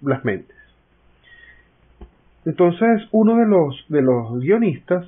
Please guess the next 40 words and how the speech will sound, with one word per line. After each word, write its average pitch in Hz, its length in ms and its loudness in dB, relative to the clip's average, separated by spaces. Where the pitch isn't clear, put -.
hizo 165 200 0
una 226 140 4
demostración 139 880 -2
que 131 300 0
con, 131 460 -2
y 139 200 0
demostró 131 460 0
cuánta 190 260 0
era 208 80 2
la 196 100 2
cantidad 147 280 0
de 175 60 0
personas 170 380 -6
necesaria 143 720 -2
para 131 280 2
poder 143 320 2
hacer 190 340 0
el 190 80 0
intercambio 143 560 -2
de 156 80 2
mentes 175 380 -4
y 175 40 -8
que 135 100 -8
cada 143 260 0
quien 165 200 -6
quedara 160 480 0
en 151 140 -6
su 131 240 -8
propio 135 320 0
cuerpo 240 520 -2
sin 151 160 -2
hacer 135 260 -2
ningún, 147 680 -6
ningún, 139 1040 -4
ninguna 139 340 -2
repetición. 127 600 -4
O - 20 -20
sea, 156 180 0
ellos 180 240 2
se, 254 140 0